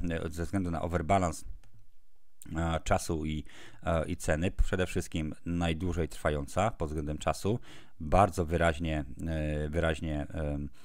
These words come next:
oddalająca się od szczytu fali B korekta, dziewiętnaście procent, no prawie że dwadzieścia jeden, e, dwóch procent doko-, e, e, brakuje.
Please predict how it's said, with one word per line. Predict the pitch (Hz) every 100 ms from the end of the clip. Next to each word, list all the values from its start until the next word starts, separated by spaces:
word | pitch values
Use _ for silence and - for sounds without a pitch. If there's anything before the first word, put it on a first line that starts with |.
| - -
oddalająca | 80 80 78 87 87 78
się | 80
od | 76
szczytu | - 87 78
fali | - 73 73
B | 71 67
korekta, | 73 71 - 78 101 - - - - -
dziewiętnaście | 78 90 87 95 90 90
procent, | - 78 101 92
no | 92
prawie | - - 101 98 82
że | 80
dwadzieścia | 73 78 80 - 76
jeden, | 73 71 82 - - - - -
e, | 80 78 73
dwóch | 73 87 -
procent | - 82
doko-, | 78 - 80
e, |
e, | 76 76 76 73 73 71 80 76 71
brakuje. | 73 - 76 76